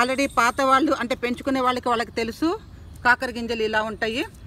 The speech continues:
So ఇవి కూడా అంతే, వీటికి ముక్కు ఉంటుంది. ఈ ముక్కు పైకి రావాలి.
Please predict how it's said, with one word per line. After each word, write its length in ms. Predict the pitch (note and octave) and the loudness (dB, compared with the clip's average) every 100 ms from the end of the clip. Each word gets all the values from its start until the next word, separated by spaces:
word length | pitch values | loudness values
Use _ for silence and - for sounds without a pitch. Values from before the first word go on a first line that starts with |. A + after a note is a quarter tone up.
| - - | -14 -4
So 80 | C4 | -2
ఇవి 260 | B3+ B3+ | -2 -2
కూడా 240 | C#4 C#4 C#4 | -2 0 0
అంతే, 360 | A3+ A#3 C#4 | 0 0 -2
వీటికి 300 | G4 B3 A#3 | -2 -6 -6
ముక్కు 300 | A3+ B3 - | -6 -6 -2
ఉంటుంది. 380 | B3 A3+ E3+ F3 - - - | -2 -2 -4 -4 -8 -16 -10
ఈ 100 | A3+ | -6
ముక్కు 320 | A#3+ A#3+ - E4 | -4 -4 -2 0
పైకి 300 | A#3+ G3+ G3 | 0 0 0
రావాలి. 460 | E3 D#3+ D#3 - | -2 -2 -4 -8